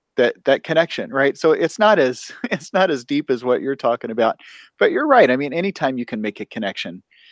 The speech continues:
uh, you should do it, you know, because then they feel like,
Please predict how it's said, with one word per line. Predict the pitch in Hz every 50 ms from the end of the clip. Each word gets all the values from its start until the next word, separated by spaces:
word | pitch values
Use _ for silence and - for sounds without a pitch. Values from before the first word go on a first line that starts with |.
| _ _ _ _ _ -
uh, | 113 110 104 95 92 90 87 92 104 - - - _ _ _ _ -
you | 123 117
should | - - 90 78 -
do | 107 107 98
it, | - - _ _ _ _ _ _ _ _ _ _ _ _ _ _
you | - 113
know, | 87 85 92
because | 92 - - - 135 117 110 -
then | 147 143 135 123 117 92 101 101 -
they | 143 147
feel | 143 - 127 120 107
like, | 107 101 101 - -